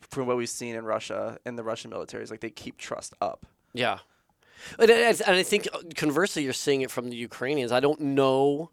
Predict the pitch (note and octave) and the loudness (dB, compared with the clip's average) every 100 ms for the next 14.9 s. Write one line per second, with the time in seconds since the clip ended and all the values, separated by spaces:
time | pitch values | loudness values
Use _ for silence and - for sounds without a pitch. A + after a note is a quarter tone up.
0 | _ _ - - - C#3 C#3+ C#3+ C3+ B2+ | _ _ -20 -8 0 4 6 6 4 0
1 | C3+ B2 - B2+ A#2+ - B2 A#2 G#2+ A2 | -2 -2 -2 -2 -2 -2 -2 -2 -6 -8
2 | - _ - - _ B2 C#3+ C#3+ C3 C3+ | -8 _ -20 -20 _ -2 0 2 2 4
3 | C#3+ D#3 C#3 - C#3 C#3+ C#3 C3+ B2+ C3 | 4 4 0 0 2 2 2 0 -2 -6
4 | - B2 - _ _ _ _ _ - C3 | -4 -4 -4 _ _ _ _ _ -8 -8
5 | - - D#3+ E3+ E3 - B2+ A#2 A2 A2+ | -6 -4 2 2 2 -2 -6 -4 -4 -4
6 | B2 B2+ C3 C3 C#3 C3 A#2+ A2 - A#2 | -2 -2 0 0 2 2 0 -2 -4 -4
7 | A#2 A2 A#2 A2+ A2 G#2+ A2 A2 G#2+ G#2 | -6 -4 -4 -4 -6 -6 -4 -4 -4 -8
8 | - - - A#2 G#2+ G2 A2 G#2+ - A#2 | -10 -12 -8 -6 -6 -6 -4 -4 -2 -4
9 | A2+ - - - - _ _ _ - - | -4 -8 -18 -20 -20 _ _ _ -14 -10
10 | - D3+ E3+ - D3 C#3 A#2+ B2+ B2 A2+ | 0 2 2 2 -2 -2 -2 -2 -2 -2
11 | A2+ A2 A#2 B2 A2 - A2+ A2 A2 G#2+ | -8 -4 -2 -2 -2 -6 -6 -6 -6 -8
12 | G#2+ - A#2 A2+ A2 A2 - _ _ _ | -10 -8 -4 -4 -4 -8 -12 _ _ _
13 | _ _ _ _ _ A#2 A2+ G#2+ A2+ G#2+ | _ _ _ _ _ -2 -2 -2 -2 0
14 | G#2+ A2 G2+ A2 G#2+ - A#2+ C3 B2 | 0 -2 -4 -8 -10 -4 0 2 2